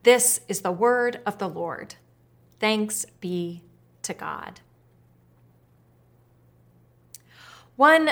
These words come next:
Saturday morning, Barbara Brown Taylor visited a church where a colleague was the pastor.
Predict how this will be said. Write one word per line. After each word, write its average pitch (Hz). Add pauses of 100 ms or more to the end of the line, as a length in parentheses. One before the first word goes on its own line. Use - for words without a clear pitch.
Saturday 214
morning, 180 (220)
Barbara 277
Brown 202
Taylor 196
visited 226
a 208
church 202
where 220
a 220
colleague 220
was 202
the 202
pastor. 175